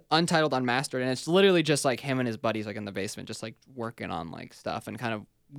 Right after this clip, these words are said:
getting songs going. And it's, if you wanna, like, kinda hear the creative process of a song, I would recommend checking out some of those, those songs. There's just, like, every, every title on the track is just, like, untitled,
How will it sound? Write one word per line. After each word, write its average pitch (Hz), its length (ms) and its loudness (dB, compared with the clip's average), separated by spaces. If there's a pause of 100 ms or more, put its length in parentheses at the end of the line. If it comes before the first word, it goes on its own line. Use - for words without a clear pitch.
getting 135 360 4
songs 113 460 -2
going. 107 400 -2
And 131 120 0
it's, 135 280 0 (340)
if 147 100 2
you 202 120 6
wanna, 226 180 6
like, 175 180 4
kinda 160 280 2
hear 151 240 2
the 135 80 0
creative 135 340 0
process 127 360 0
of 123 100 -8
a 117 40 -6
song, 120 380 -4
I 131 140 4
would 139 120 4
recommend 117 460 0 (380)
checking 123 260 -2
out 110 140 0
some 110 100 -6
of 101 80 -4
those, 104 320 -4 (160)
those 110 140 -10
songs. 98 300 -6
There's 131 120 -2
just, 175 200 4
like, 190 200 6 (380)
every, 180 340 6
every 165 220 4
title 156 280 4
on 139 40 2
the 123 40 2
track 117 240 0
is 113 80 -4
just, 117 140 -4
like, 113 120 -2
untitled, 104 520 -2